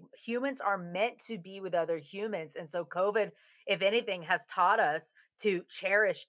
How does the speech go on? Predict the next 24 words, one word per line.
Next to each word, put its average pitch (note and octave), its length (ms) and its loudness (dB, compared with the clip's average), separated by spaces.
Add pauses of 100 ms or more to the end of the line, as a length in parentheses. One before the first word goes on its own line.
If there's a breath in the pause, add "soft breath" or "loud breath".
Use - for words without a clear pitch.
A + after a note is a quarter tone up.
every G#3+ 280 4
single G3 320 -4
human E3+ 320 -8
being G3 280 -2
in F#3+ 80 0
our E3 160 2
life, F3 360 2
and G3+ 220 2
also, G#3 840 8 (360)
on F#3+ 180 6
the F3+ 80 0
flip C4+ 280 2
side, E3 380 4
step - 340 4
away F#3+ 260 0
from F#3 160 -12
those E3 240 2
who F3 100 -6
are D#3+ 100 0
not E3 240 2
serving E3 420 0
our C#3+ 320 0 (340 soft breath)
best F#3 280 4
interest, F#3 640 0